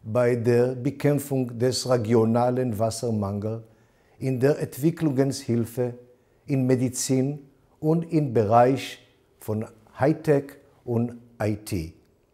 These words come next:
Erinnern wir uns an all die Errungenschaften, die Israel trotz der schwierigeren Sicherheitslage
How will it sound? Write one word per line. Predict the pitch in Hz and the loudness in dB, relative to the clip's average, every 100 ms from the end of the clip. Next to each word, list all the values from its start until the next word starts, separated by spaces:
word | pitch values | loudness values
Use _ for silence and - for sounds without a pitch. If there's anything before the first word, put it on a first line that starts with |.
| _ _ _ - | _ _ _ -2
Erinnern | 110 123 165 156 156 135 | 2 4 4 4 4 2
wir | 123 123 117 - | 2 0 0 -2
uns | 113 127 131 - _ _ _ - | 0 -2 -6 -14 _ _ _ -2
an | 117 113 - - | 0 0 -6 -8
all | - 143 160 147 101 - - _ _ | 2 4 6 4 2 -8 -20 _ _
die | - 104 151 | -8 -6 -2
Errungenschaften, | 139 113 156 170 151 156 147 - 110 - 117 110 110 - _ _ | 0 2 2 2 2 -2 -4 -2 -2 -4 -6 -6 -8 -16 _ _
die | 101 135 175 | -8 -4 0
Israel | 175 147 139 139 139 - - _ _ | 2 2 2 4 2 -4 -18 _ _
trotz | 131 180 185 135 | 2 4 4 0
der | 127 147 | 2 2
schwierigeren | 127 - 143 165 160 143 147 143 143 139 127 | 2 -6 0 0 2 2 2 4 2 0 -4
Sicherheitslage | 107 151 - 143 - 135 131 - 117 107 107 113 117 | -4 -4 -2 -4 -2 0 0 -2 -2 0 -2 -2 -2